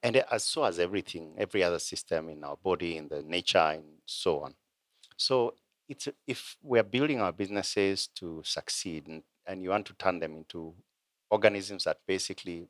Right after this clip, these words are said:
are engines of progress for customers and growth and so on and so forth,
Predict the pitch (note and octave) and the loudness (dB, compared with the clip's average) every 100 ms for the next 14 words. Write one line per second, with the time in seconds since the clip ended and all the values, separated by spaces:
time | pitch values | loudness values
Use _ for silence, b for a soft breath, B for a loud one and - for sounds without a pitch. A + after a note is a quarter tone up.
0 | _ _ - E2+ E2 - _ - A2 G2 | _ _ -6 -2 -2 -4 _ 2 2 4
1 | G2 D#2+ D#2 - F#2 E2+ E2+ - - - | -2 -2 -6 0 0 2 -2 -2 -6 -2
2 | F2+ - E2+ E2 E2 D#2+ D2 D2 E2+ E2+ | -2 -2 -4 -2 0 -2 -6 -10 -4 -4
3 | - D2+ - - D2+ D2+ D2 - F#2 - | -4 -8 -4 0 0 0 -6 -4 -2 0